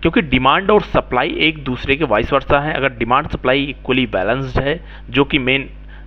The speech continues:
रीज़न होता है सारी चीज़ महंगाई बढ़ने का भी यही कारण होता है। एक प्रोडक्ट अगर ज़्यादा कॉस्टली होता जा रहा है तो उस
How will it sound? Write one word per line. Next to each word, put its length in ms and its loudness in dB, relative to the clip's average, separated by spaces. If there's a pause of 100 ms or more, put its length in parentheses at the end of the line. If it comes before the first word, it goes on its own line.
(920)
रीज़न 280 0
होता 280 2
है 180 2
सारी 260 2
चीज़ 160 0
महंगाई 360 2
बढ़ने 300 0
का 140 0
भी 140 -4
यही 180 2
कारण 240 2
होता 220 0
है। 120 0 (320)
एक 200 0
प्रोडक्ट 260 0
अगर 180 0
ज़्यादा 260 2 (240)
कॉस्टली 340 0
होता 320 0
जा 160 4
रहा 240 2
है 280 -4 (440)
तो 100 2
उस 300 -8